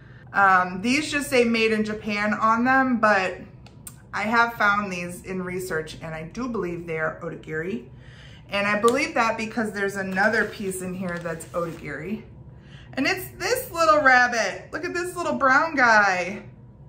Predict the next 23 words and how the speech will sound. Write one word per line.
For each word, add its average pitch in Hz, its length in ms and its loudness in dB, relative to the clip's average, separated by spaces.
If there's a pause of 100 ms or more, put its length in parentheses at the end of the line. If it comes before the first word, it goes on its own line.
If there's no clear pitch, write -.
(760)
Now 254 160 8
he 330 260 2
still 370 200 4
has 285 320 4
his 262 200 -4
Otagiri 226 520 2
sticker 233 360 -2
on 277 200 4
him. 294 420 -4 (320)
You 277 160 0
will 302 160 2
either 339 320 2
see 294 640 0 (340)
Otagiri 226 580 4
written 214 240 2
out 208 380 2
or 208 200 -2
these 226 340 -6
gold 208 600 0 (380)
foil 240 380 4
stickers, 226 540 0
they 220 160 -2
say 214 480 -2